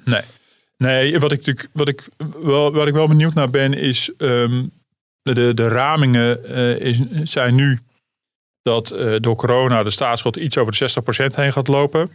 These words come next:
Zestig procent van het bruto binnenlands product. En dat is dan officieel de Europese norm. Nou goed, maar dan zijn we echt nog de brave Henkie van heel Europa, hoor. Ik bedoel, eh, er is er niks aan de hand. En ook even los van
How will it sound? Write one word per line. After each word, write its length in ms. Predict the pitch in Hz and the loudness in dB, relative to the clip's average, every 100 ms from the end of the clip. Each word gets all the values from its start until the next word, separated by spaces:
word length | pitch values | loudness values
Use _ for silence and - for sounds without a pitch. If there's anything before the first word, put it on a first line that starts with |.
| - | -14
Zestig 280 | - 123 127 | -10 -8 -8
procent 340 | 117 113 110 | -4 -4 -4
van 120 | 123 | -6
het 80 | 110 | -2
bruto 240 | 110 113 | -2 -2
binnenlands 340 | 107 113 104 - | -2 -2 -2 -4
product. 500 | 117 127 147 - - _ _ _ _ _ _ | -4 -4 -4 -8 -20 _ _ _ _ _ _
En 200 | - 110 | -2 0
dat 140 | 117 113 | 0 -2
is 100 | 107 | -4
dan 120 | 117 | -4
officieel 280 | 110 - 110 | -4 -2 -2
de 80 | 107 | -2
Europese 440 | 104 95 110 107 | -2 -2 -2 -2
norm. 440 | 101 107 104 107 98 | 0 0 0 -2 -4
Nou 160 | 95 92 | -8 -8
goed, 200 | 107 - | -12 -12
maar 100 | 87 | -10
dan 100 | 95 | -8
zijn 180 | 104 98 | -8 -6
we 60 | |
echt 140 | 98 107 | -8 -8
nog 180 | 98 | -10
de 160 | - 98 104 | -12 -12 -6
brave 400 | 107 95 98 110 | -6 -4 -6 -6
Henkie 520 | 95 98 104 - 95 | -4 -4 -4 -6 -6
van 180 | 104 95 | -6 -6
heel 200 | 98 101 | -4 -4
Europa, 300 | 95 101 98 | -4 -4 -4
hoor. 80 | 95 | -4
Ik 60 | 104 | -4
bedoel, 340 | 101 95 98 | -6 -6 -6
eh, 140 | 98 98 | -6 -8
er 340 | 135 117 127 | -8 -8 -10
is 120 | 117 | -8
er 80 | 110 | -2
niks 200 | 117 120 | 0 0
aan 60 | 117 | 0
de 60 | |
hand. 280 | 92 104 117 | 0 0 -2
En 180 | - 92 | -6 -6
ook 120 | 98 | -6
even 200 | 98 120 | -4 -2
los 220 | 117 113 | 0 0
van 220 | - 95 | -2 -4